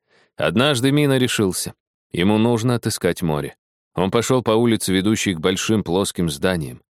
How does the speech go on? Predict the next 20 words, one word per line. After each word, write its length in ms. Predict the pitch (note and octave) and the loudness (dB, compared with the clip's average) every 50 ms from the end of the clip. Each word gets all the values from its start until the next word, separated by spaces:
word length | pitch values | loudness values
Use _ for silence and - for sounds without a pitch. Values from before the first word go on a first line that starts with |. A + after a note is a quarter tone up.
| _ _ - | _ _ -2
Там 200 | G2+ G#2+ A2 G#2+ | 0 2 2 2
работала 440 | A2 G#2 G#2+ A2+ G#2 G#2+ G2+ G2 | 2 2 2 0 2 2 2 2
масса 320 | G2 G#2 G#2 F#2+ - - F#2 | 2 2 0 0 0 0 0
людей. 440 | F2 F2+ E2+ F#2 G2+ G2+ F2 - - _ _ _ - | 0 0 2 2 2 2 0 0 -4 _ _ _ -8
За 140 | - D#2+ G2 | -2 0 2
этими 280 | A2+ B2 - A#2+ A2+ A2 | 2 2 2 2 0 0
зданиями 520 | F2+ F#2+ A#2 B2 C3 A#2 A2 G#2+ G#2 G2+ | 0 0 0 0 2 2 0 2 0 0
пахло 360 | F2+ - A2+ G#2+ - - F2+ | 0 0 -2 -2 0 0 -2
солью 420 | F2 - - A#2 B2 A#2 G2 F#2 F2+ | -2 -2 0 0 0 0 2 0 0
и 40 | E2+ | -2
чем-то 320 | - G#2+ G#2 G2 - - | -2 -2 -2 -2 0 -2
едким. 520 | E2+ E2+ F#2+ G#2+ G#2+ - - - - - _ _ _ _ _ _ - | -2 0 0 0 -2 -2 -6 -14 -14 -16 _ _ _ _ _ _ -2
Мина 280 | F#2 A#2 D3+ D#3 D3+ | 0 0 2 2 2
видел 300 | D3 C#3+ E3 C#3+ C#3 C3 | 2 2 2 2 2 2
машины 500 | B2 B2 A#2+ A2 - - D3+ D#3 C#3 C3 | 2 2 0 0 0 0 0 2 2 0
и 200 | A#2 - - G#2+ | -2 0 0 0
автомобили, 640 | G#2+ G2+ - - G2+ G2+ G2 F#2 F2+ A2+ A#2 G#2+ F#2+ | 0 0 0 0 0 0 0 0 2 2 2 2 2
они 200 | F2 E2+ F2 E2+ | 2 2 0 0
ездили 480 | D#2+ E2 G2+ G#2+ F#2 D#2+ F#2 F2 D#2+ D#2+ | 0 0 0 -2 0 0 -2 -2 -2 -2
туда-сюда. 720 | - E2 E2 F2+ F2 E2 - E2+ D#2+ F2 F#2 F#2 D#2 | -2 -2 -2 0 -2 -2 -2 -4 -2 0 0 0 -2